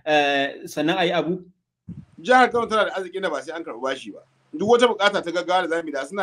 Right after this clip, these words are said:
Speaker 2: alkinta mana revenue ɗinmu. Da wasu mutane ba su mai da revenue ya zama kayansu ba. Da wasu mutane ba su zo sun saka iyalansu a cikin al'amuran gwamnati,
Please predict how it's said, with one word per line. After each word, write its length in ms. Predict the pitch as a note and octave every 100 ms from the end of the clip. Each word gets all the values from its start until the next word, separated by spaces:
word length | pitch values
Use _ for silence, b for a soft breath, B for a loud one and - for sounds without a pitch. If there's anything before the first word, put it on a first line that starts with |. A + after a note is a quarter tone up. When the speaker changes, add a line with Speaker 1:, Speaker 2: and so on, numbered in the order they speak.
| E3
Speaker 2:
alkinta 420 | F#3 F3 D3+ D#3+
mana 180 | E3+ D3
revenue 340 | E3 D#3+ C3+ B2
ɗinmu. 300 | C#3+ B2+ - _ _ _ - -
Da 180 | C#3
wasu 200 | F3 A3
mutane 340 | A#3 A3+ G3 G3+
ba 120 | F3+
su 80 | D3+
mai 140 | G3+
da 80 | F3+
revenue 360 | F#3 F#3+ E3+ D#3+
ya 60 |
zama 200 | F3+ F3+
kayansu 440 | F3 F3+ F3+ F#3 D3+
ba. 180 | B2 -
Da 80 | D3+
wasu 180 | G#3 A3
mutane 320 | A#3 A3 G#3+ G3
ba 80 |
su 120 | C#3+ D#3
zo 140 | G3
sun 140 | G3+
saka 180 | G3+ G3
iyalansu 440 | D#3+ D#3+ E3 F#3+ F3
a 80 | C3+
cikin 220 | - F#3
al'amuran 440 | F3+ F3+ F#3+ E3+ C#3+
gwamnati, 360 | E3+ E3+ -